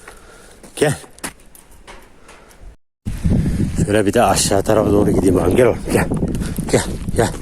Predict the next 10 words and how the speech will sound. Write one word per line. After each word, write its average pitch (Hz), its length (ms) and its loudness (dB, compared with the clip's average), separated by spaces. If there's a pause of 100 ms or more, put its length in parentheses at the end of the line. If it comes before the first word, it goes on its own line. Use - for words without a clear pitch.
gel. 117 140 2 (840)
Aferin 101 480 0
benim - 140 0
paşam, - 360 -2
gel. 110 140 2 (1300)
Aferin - 480 2
benim - 120 2 (100)
oğlum, - 220 0
gel. - 140 4 (1120)
Aferin. - 800 2